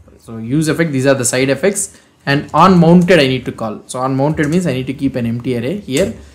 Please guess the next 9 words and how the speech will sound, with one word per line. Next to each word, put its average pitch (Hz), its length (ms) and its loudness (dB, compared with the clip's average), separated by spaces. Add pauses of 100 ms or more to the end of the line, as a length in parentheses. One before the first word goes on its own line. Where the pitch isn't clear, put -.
(260)
and 147 240 2
I 139 120 6
will 127 160 -2
call 139 340 2
the 220 260 0 (300)
get - 240 -4
post. - 360 -10
That's 131 200 -4
it. 107 80 -8